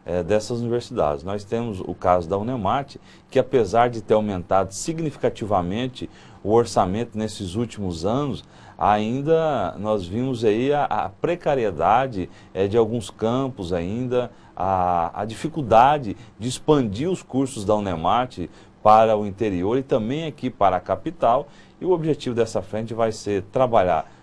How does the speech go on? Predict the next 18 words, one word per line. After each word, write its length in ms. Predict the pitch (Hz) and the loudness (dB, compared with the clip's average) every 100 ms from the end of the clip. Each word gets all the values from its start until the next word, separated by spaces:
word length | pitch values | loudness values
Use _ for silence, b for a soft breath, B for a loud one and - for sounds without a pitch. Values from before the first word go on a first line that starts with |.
| _ | _
juntamente 680 | 95 139 156 147 101 113 113 | -6 -4 0 0 0 -6 -8
com 140 | - 95 | -8 -4
essas, 720 | 98 90 - 95 82 76 - | -4 -4 -4 -4 -4 -8 -8
é, 140 | 82 | -8
reitorias 760 | 80 113 110 85 87 127 131 92 | -4 -6 -2 -2 -2 0 -2 0
dessas 400 | 95 - 92 90 | -2 -2 -6 -6
instituições, 760 | 98 - 87 82 - 117 135 139 B B - | -10 -10 -8 -8 -6 -4 -6 -8 B B -4
juntamente 440 | 208 170 139 139 | 2 2 2 -2
com 120 | - | -4
a 60 | 104 | -4
classe 300 | - 107 104 | 2 2 2
política, 600 | - 85 127 131 - 104 B B B | -6 -4 -4 -4 -4 -6 B B B
para 160 | - 123 | 0 2
viabilizar 720 | 107 156 143 127 98 95 110 | 2 0 0 -2 0 4 4
recursos 720 | 113 - 147 180 190 - - B B - | 2 -2 0 0 -2 -6 -12 B B -2
para 160 | 110 113 | 2 2
o 20 | |
fortalecimento 1040 | - 139 139 131 127 107 92 117 120 135 | 2 0 2 -2 -2 -4 -4 -4 -4 -6